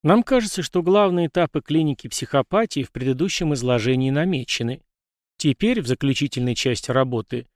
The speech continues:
мы бы хотели остановиться на том, как она должна была бы быть построена, если бы клиника обладала соответствующим материалом в полном объёме. Мы хотим остановиться на этом потому, что таким образом рассчитываем определённее высказаться по всей проблеме в целом.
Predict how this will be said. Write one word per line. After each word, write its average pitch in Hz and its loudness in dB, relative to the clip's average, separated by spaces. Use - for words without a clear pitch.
мы 143 6
бы 135 4
хотели 147 2
остановиться 135 0
на 131 2
том, 170 0
как - -2
она 131 0
должна 127 2
была 127 0
бы 127 -2
быть 127 -4
построена, 135 0
если 117 -2
бы 117 -4
клиника 160 0
обладала 123 2
соответствующим 127 -2
материалом 127 0
в - -14
полном 127 0
объёме. 135 -4
Мы 202 0
хотим 226 0
остановиться 190 0
на 175 2
этом 160 -2
потому, 170 -2
что - -10
таким 135 -2
образом 147 0
рассчитываем 135 -2
определённее 135 0
высказаться 123 -4
по 139 -2
всей - -2
проблеме 139 0
в - -12
целом. 123 -2